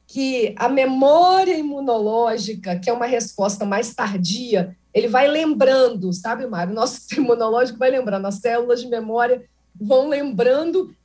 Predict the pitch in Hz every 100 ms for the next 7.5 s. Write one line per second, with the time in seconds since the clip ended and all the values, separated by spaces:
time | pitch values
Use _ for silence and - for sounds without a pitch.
0 | _ 277 294 277 311 320 269 269 277 -
1 | 302 208 285 339 339 - 403 480 403 349
2 | 254 330 359 349 339 - - 294 302 226
3 | 277 277 262 254 226 214 254 240 240 240
4 | 247 254 214 185 170 170 185 233 226 277
5 | 277 262 254 - 269 262 247 240 240 240
6 | 277 285 262 262 269 247 214 311 - -
7 | 285 226 185 160 -